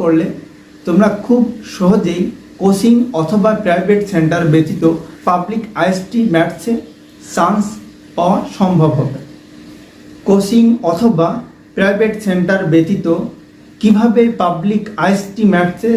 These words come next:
চান্স পাওয়া সম্ভব, এই রিলেটেড তোমাদের মধ্যে সাতটি টিপস শেয়ার করব,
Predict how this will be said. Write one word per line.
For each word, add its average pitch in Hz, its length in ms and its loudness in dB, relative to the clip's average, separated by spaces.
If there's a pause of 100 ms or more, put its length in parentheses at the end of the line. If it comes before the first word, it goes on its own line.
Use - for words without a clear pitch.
(140)
চান্স 196 260 0 (220)
পাওয়া 175 180 2 (100)
সম্ভব, 151 380 0 (640)
এই 233 80 4 (100)
রিলেটেড 196 440 0 (260)
তোমাদের 208 400 2 (140)
মধ্যে 160 340 2 (1000)
সাতটি - 460 -2 (160)
টিপস 220 260 4 (180)
শেয়ার 165 220 0 (100)
করব, 135 200 -2